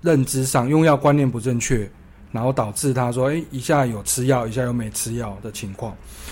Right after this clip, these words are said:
那我们这时候就要好好跟他再做卫教。但是如果说他是因为他觉得这个副作用很大，他觉得吃很不舒服，那就可能要再跟医生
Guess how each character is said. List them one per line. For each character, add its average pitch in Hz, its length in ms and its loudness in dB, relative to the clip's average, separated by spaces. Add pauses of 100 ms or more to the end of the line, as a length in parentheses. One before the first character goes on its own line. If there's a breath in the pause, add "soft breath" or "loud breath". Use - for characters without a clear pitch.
(380 loud breath)
那 220 80 6
我 196 80 8
们 139 80 4
这 160 120 0
时 160 80 2
候 147 80 6
就 143 100 4
要 139 80 8
好 117 160 0
好 120 160 0
跟 117 100 0
他 117 160 0
再 117 160 -2
做 117 180 -6
卫 110 200 -8
教。 104 280 -10 (540 loud breath)
但 247 120 2
是 269 100 6
如 180 160 6
果 131 240 4
说 143 340 4
他 151 200 0
是 156 120 0
因 151 140 4
为 143 180 4 (400)
他 147 140 4
觉 131 100 2
得 123 60 0
这 131 140 0
个 123 100 -2
副 131 140 -4
作 127 140 2
用 117 80 0
很 98 160 -4
大， 101 320 -8 (100)
他 135 120 -2
觉 131 140 0
得 117 80 -2
吃 127 220 -2
很 113 100 -2
不 98 80 -10
舒 110 240 -8
服， 92 220 -14
那 127 100 -6
就 139 140 0
可 135 100 -4
能 101 100 -6
要 113 160 -8 (200)
再 147 120 2
跟 131 220 -2
医 123 120 -2
生 117 280 -2